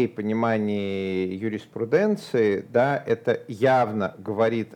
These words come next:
о том, что бесплатно. Ну, потому что даже если человеку это программное обеспечение продал, ну, оно со свободным про-, а, но оно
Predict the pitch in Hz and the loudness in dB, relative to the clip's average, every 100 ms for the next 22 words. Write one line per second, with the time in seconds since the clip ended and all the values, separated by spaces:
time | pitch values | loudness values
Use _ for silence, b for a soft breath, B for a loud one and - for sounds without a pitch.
0 | - 110 - 151 151 - - 117 113 95 | -8 -4 0 2 0 -6 0 2 2 0
1 | - - - 113 87 80 87 82 110 - | -10 -10 -2 2 2 -2 -8 -6 -6 -6
2 | - 113 117 - 101 127 147 135 - 110 | -4 -2 -2 -4 0 2 2 0 -2 -8
3 | - 113 139 139 113 - 107 98 127 131 | -2 2 2 2 -2 -2 -4 0 2 2
4 | 110 98 98 - - - 135 120 104 - | 0 -2 -8 -12 -10 -4 -2 -2 -2 0
5 | 127 113 95 80 107 151 156 B B 123 | 2 4 2 4 2 2 -2 B B -4
6 | 120 113 139 151 - 110 - - - - | 0 2 4 2 0 -8 -8 -18 -20 -2
7 | 123 127 143 151 123 104 110 107 117 107 | 2 4 4 4 2 0 0 2 2 2
8 | 120 143 151 - | 2 2 0 -2